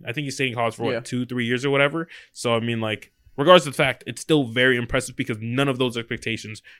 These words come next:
Speaker 1: were placed on him, and he just kinda blossomed out of nowhere, and he had a great level of consistency and showed uptick when rookies tend to do the complete opposite. Look at the guys drafted ahead of him, A K A the first and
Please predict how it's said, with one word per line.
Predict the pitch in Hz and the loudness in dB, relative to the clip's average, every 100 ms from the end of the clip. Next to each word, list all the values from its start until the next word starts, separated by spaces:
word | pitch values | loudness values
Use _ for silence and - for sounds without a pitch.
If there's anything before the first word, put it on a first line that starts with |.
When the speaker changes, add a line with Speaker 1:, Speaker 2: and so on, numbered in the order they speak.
| _ - | _ -6
Speaker 1:
were | 113 | -4
placed | - 113 - | -2 -2 -2
on | 107 107 | -4 -4
him, | 107 | -6
and | 104 104 | -8 -10
he | - 113 | -8 -8
just | - - | -8 -8
kinda | 110 | -8
blossomed | 101 107 107 110 | -6 -6 -4 -4
out | 104 | -4
of | 104 | -4
nowhere, | 104 104 104 | -4 -4 -6
and | 92 101 | -6 -6
he | 101 101 - - _ | -6 -10 -14 -20 _
had | - 127 113 110 - | -4 2 4 2 -2
a | 110 | -8
great | 110 117 | -4 -4
level | 110 110 113 | -4 -8 -8
of | 110 - | -10 -10
consistency | 107 - 110 117 - 113 | -12 -12 -14 -12 -8 -8
and | 98 | -6
showed | 110 110 - | -6 -6 -4
uptick | 117 - 117 - | -4 -4 -8 -6
when | 107 104 98 - | -8 -8 -10 -12
rookies | 107 107 107 - | -10 -8 -10 -10
tend | 120 110 | -12 -12
to | |
do | 101 107 104 98 | -12 -10 -10 -12
the | - | -14
complete | 107 - 113 - | -18 -12 -10 -6
opposite. | 104 - - - - - - - - | -8 -8 -14 -16 -18 -20 -20 -20 -10
Look | 110 | -10
at | 107 | -6
the | |
guys | 104 107 107 - | -2 0 0 -4
drafted | 110 107 110 | -4 -4 -4
ahead | 107 117 | 0 0
of | 117 | 0
him, | 120 117 120 - - _ _ _ _ - _ 98 | -4 -8 -10 -16 -20 _ _ _ _ -20 _ -6
A | 107 | -4
K | 117 107 | -2 -2
A | |
the | 101 | -4
first | - 107 107 - | -6 -6 -4 -6
and | 107 104 101 | -10 -10 -10